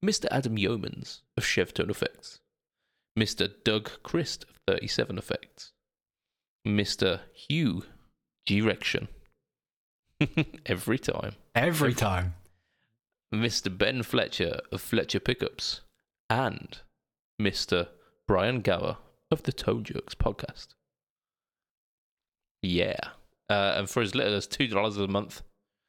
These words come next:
Speaker 1: you can be one of those cool kids too. Yeah, you can. If you wanna catch me online,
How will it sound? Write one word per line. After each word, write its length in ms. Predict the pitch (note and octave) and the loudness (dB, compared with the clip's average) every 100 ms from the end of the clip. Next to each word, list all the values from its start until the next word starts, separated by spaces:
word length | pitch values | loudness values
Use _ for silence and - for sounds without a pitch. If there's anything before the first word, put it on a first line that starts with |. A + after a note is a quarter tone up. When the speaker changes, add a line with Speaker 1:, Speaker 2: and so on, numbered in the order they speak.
| _ _ - | _ _ -2
Speaker 1:
you 140 | G2 | -2
can 180 | F#2+ G2+ | 0 0
be 320 | F#2 E2+ F2 - - _ | 2 0 -2 -10 -20 _
one 140 | F2+ F2+ | -2 0
of 120 | F2 | 2
those 400 | F2 F2 F2+ - _ | 2 2 0 -6 _
cool 260 | - G2 F#2+ | -2 -2 -2
kids 360 | - F#2 - | -2 -2 -4
too. 280 | - - A2 - - _ _ _ _ _ - | -4 -2 -4 -6 -18 _ _ _ _ _ 0
Yeah, 160 | F#2 G#2 | 2 2
you 140 | F#2 | -2
can. 300 | - - - - - _ _ _ _ _ _ _ - | -8 -10 -10 -12 -18 _ _ _ _ _ _ _ -2
If 180 | C3 | 0
you 80 | D#3 | 2
wanna 160 | D#3 D3+ | 2 2
catch 300 | - - - | 0 -2 0
me 120 | G#2 | 0
online, 400 | F2+ E2 E2+ | 2 0 0